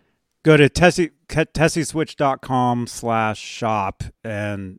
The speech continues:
and, uh, type in Johnny Bean fifteen when ordering one of each th-,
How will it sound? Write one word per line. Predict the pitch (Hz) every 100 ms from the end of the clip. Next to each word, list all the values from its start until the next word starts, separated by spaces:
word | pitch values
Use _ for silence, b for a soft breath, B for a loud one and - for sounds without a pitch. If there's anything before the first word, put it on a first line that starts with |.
| _
and, | 107 98 95 92
uh, | 92 90 -
type | 123 113 127
in | 110 98
Johnny | 98 101 107
Bean | 95 104 92
fifteen | 104 - - 95 92 90 90 _ _ _ _ _
when | 113 104 101 107
ordering | 117 104 87 80 80 82 82
one | 104 120
of | 107 92 -
each | 90 - -
th-, | -